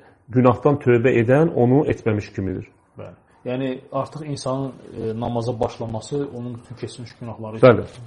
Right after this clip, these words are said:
Speaker 2: kəffarət.
Speaker 1: Kəffarədir və
Speaker 2: Bəli.
Speaker 1: ehtiyac yoxdur təzədən onları
Speaker 2: O
Speaker 1: qəza
Speaker 2: keçmiş
Speaker 1: etməyə.
Speaker 2: şeyləri qaytarmağa.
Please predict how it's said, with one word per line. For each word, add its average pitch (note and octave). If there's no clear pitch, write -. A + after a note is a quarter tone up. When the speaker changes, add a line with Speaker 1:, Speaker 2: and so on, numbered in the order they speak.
Speaker 2:
kəffarət. -
Speaker 1:
Kəffarədir C#3+
və D3+
Speaker 2:
Bəli. C#3
Speaker 1:
ehtiyac C3+
yoxdur D3
təzədən A#2
onları G#2+
Speaker 2:
O A2+
Speaker 1:
qəza G2
Speaker 2:
keçmiş F#2+
Speaker 1:
etməyə. -
Speaker 2:
şeyləri A#2
qaytarmağa. A2